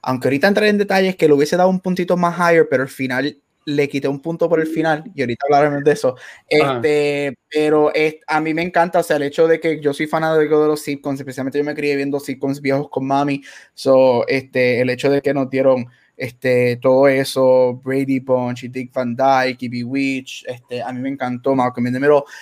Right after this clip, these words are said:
Speaker 1: Este, esto establece que ellos underused, obviamente hay un plan, pero they still, con todo eso, dentro del plan, they underused gente como Elizabeth Olsen, que para mí es una de las mejores actrices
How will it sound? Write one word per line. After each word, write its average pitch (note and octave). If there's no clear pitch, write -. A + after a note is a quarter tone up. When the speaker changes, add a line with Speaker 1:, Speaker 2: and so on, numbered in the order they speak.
Speaker 1:
Este, D3+
esto E3+
establece G3
que D3+
ellos D#3+
underused, E3+
obviamente E3+
hay G#3
un G#3+
plan, E3+
pero A3
they F3
still, F3
con D#3+
todo D#3
eso, D#3
dentro F3+
del A3
plan, A3
they F3+
underused E3
gente D#3
como D3
Elizabeth D3
Olsen, D3
que C#3+
para C3+
mí D3+
es F#3+
una B3
de G3
las F3+
mejores E3
actrices D#3+